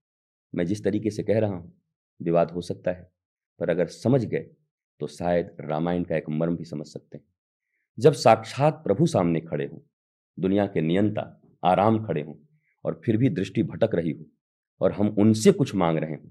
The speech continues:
दुर्योधन कृष्ण से मांग कर लाया, अर्जुन कृष्ण को मांग के लाया, और महाभारत इस बात का गवाह है,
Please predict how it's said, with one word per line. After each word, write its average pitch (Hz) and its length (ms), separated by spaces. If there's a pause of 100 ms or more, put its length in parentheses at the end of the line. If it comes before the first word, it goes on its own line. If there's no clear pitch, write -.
(600)
दुर्योधन 117 580
कृष्ण 120 540
से 143 220
मांग 95 280
कर 80 140
लाया, 76 360 (480)
अर्जुन 104 600
कृष्ण 104 260
को 107 180
मांग 82 240
के 82 120
लाया, 76 320 (500)
और 80 100
महाभारत 82 460
इस - 140
बात 78 260
का 76 60
गवाह 78 320
है, 82 280